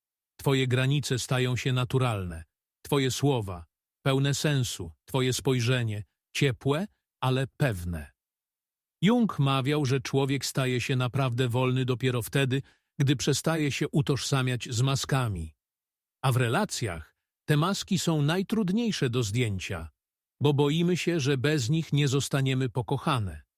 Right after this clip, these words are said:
Ale prawda jest taka: tylko wtedy możesz być naprawdę kochana, gdy pozwolisz się zobaczyć. Całą, z twoim światłem i cieniem,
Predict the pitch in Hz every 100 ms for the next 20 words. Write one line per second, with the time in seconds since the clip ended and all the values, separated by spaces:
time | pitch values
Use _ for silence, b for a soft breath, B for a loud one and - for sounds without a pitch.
0 | _ _ _ _ _ 131 143 143 165 127
1 | 135 117 104 - - 123 - 80 - _
2 | _ _ _ 147 135 147 - - 143 131
3 | 156 135 139 139 110 117 107 127 127 -
4 | 147 131 139 - 131 143 120 92 90 -
5 | _ _ _ 139 139 147 135 123 160 147
6 | - - 139 120 139 131 95 - 73 -
7 | - _ _ _ _ _ _ - 151 139
8 | 120 98 90 82 _ _ _ - - 147
9 | 135 131 - 139 151 - 156 147 131 170
10 | 139 101 85 85